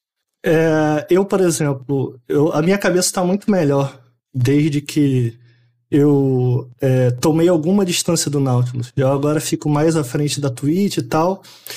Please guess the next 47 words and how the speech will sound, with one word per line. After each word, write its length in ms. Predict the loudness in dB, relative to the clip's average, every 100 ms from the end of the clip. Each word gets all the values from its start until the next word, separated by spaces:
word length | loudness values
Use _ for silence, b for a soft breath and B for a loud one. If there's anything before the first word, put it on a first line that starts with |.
| B B -2
Mas 220 | 0 2
desde 280 | 4 2 2
que 80 | 0
eu 40 |
fiz 280 | 0 0 0
isso, 180 | 0 0
a 60 |
sensação 800 | 0 0 0 -2 -2 0 0 2
de 100 | 4
me 100 | 2
sentir 320 | 2 -2 -2
culpado 540 | -2 -4 0 0 0 0
por 220 | -2 0
não 160 | 2 0
estar 340 | 0 -2 -2
mais 220 | 0 2
ali, 320 | 2 2 2
tipo, 260 | 0 -6 -6
por 260 | -2 0 2
não 200 | 0 -2
se 80 |
fazer 260 | -2 0 0
presente, 680 | 0 2 2 0 -2 -4 -8 B B _
porque 140 | -2
eu 60 | -2
fico, 160 | -2
"Caralho", 480 | 0 0 2 2 2 2
aí 160 | 2
eu, 140 | 2 2
eu 120 | 2
olho 200 | 2 0
pro 140 | 0
meu 140 | 0 2
lado 180 | 0 0
e 40 |
falo, 180 | -2 0
"Porra, 240 | 0 0
cara, 180 | -2 -4
quem 180 | 0 2
mais 280 | 2 0 -2
tá 120 | 0
nessa? 440 | 0 0 -2 -8 -10 b b -2
Como 160 | 0
é 60 | 2
que 80 | 0
eu 60 |
posso, 640 | 2 2 2 2 0 0